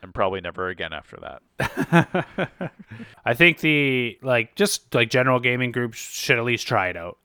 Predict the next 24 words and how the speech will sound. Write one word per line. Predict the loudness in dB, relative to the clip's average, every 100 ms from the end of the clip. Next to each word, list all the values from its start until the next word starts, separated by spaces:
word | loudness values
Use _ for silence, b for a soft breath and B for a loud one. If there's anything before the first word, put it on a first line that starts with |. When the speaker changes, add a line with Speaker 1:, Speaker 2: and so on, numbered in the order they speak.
| -6
Speaker 2:
I | -2
think | 2 4
there's | 4 2
something | 0 0 -2
in | 0
there | 0 -2
kinda | -2 -4
for | -4 -6
everybody. | -8 -10 -12 -12 -2 2
Speaker 1:
I |
actually | 2 2 -4
think | -4
it's | -4
a | -6
really | -6 -2 -2 -2
good | -4 -8
game. | -6 -6 -6 -12 _
Speaker 2:
Yeah. | -4 -2 -2 -4 -6
Speaker 1:
And | -6 -6
it, | -6
I | -8
think | -10 -12
it's | -12
for, | -12 -10 -10 -12 -14